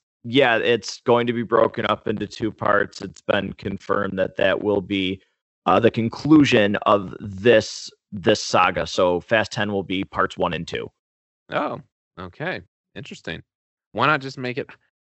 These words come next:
Speaker 2: why make it two parts? Like, why not just make it Fast ten and Fast eleven? <laughs> Uh,
Speaker 1: Yeah,
Speaker 2: I
Speaker 1: I,
Speaker 2: don't know.
Speaker 1: uh, they,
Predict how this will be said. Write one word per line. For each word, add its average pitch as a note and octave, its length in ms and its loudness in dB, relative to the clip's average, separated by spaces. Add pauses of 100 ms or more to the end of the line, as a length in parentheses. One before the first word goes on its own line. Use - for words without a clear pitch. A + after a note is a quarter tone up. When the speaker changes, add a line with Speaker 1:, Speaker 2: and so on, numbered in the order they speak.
(140)
Speaker 2:
why F3+ 120 -2
make A#3 220 -4
it - 80 -4
two F#3 120 -8
parts? D#3 380 -2
Like, F2+ 160 -8
why D3+ 100 -2
not F#3+ 140 -4
just D3+ 140 -10
make D3+ 140 -4
it B2+ 60 -8
Fast B2+ 300 -6
ten A#2 160 -8
and F2+ 80 -10
Fast D#2+ 240 -4
eleven? E2 540 -6
<laughs> - 40 -20 (800)
Uh, - 100 -2 (840)
Speaker 1:
Yeah, A2 320 4
Speaker 2:
I C#3+ 180 2
Speaker 1:
I, B2+ 40 4
Speaker 2:
don't - 80 -4
know. E2+ 200 -12
Speaker 1:
uh, - 420 -14
they, E3 280 2